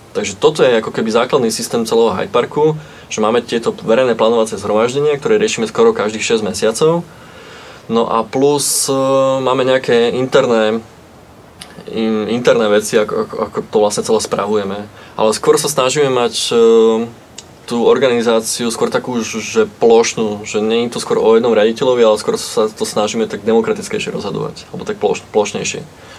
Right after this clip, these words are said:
Že každý je si skôr zodpovedný za niečo, čo si zoberie na zodpovednosť. A potom si o tom rozhoduje, že moc do toho nekafreme, do tých jednotlivých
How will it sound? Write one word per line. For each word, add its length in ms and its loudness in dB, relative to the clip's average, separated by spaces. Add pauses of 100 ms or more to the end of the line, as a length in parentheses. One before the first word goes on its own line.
Že 80 -4
každý 320 0
je 80 0
si 80 -6
skôr 240 -4
zodpovedný 480 4
za 160 0
niečo, 160 -2
čo 160 -4
si 80 -6
zoberie 320 2
na 80 -4
zodpovednosť. 680 -4 (800)
A 40 -8
potom 240 0
si 80 -2
o 80 -2
tom 80 -4
rozhoduje, 480 -4
že 80 -4
moc 160 0
do 160 -2
toho 240 -2
nekafreme, 480 -4
do 80 -6
tých 240 -6
jednotlivých 400 -8